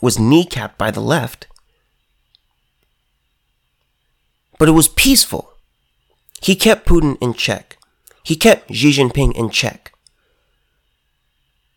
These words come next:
The strict teacher went into the room, and now he's gone, and now it's back to the whispers and the spitwads and the paper airplanes, and he can't get, the teacher cannot get in control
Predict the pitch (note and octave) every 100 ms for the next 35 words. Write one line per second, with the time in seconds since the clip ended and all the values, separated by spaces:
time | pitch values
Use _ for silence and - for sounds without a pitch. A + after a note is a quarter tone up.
0 | _ _ _ _ _ _ _ _ - _
1 | - D3 - A#3 A#3+ - - C4 B3 B2+
2 | C3 - _ _ _ _ _ _ _ _
3 | _ A#2+ D3+ D#3+ G3 F3 D3 E3+ - _
4 | _ _ _ _ _ _ _ - C#3 D3
5 | F3 D#3 C#3+ C3+ C#3+ _ _ - C3 C#3
6 | C#3+ - C#3 - A#2+ A2+ C3+ - C3+ A#2+
7 | A2+ G#2+ _ _ _ - B2 A#2 G#2+ -
8 | - - B2+ C3+ C3+ B2+ G#2+ D3 C#3+ C#3
9 | C3+ C3+ C#3 C3+ C3 A2+ A2+ _ _ _
10 | F3 F3+ F3 D#3+ E3 - - - - -
11 | A#2+ - - F3 F#3+ F3+ D3 C#3+ - D#3
12 | _ _ _ B2 C#3 - C#3+ - B2 A#2+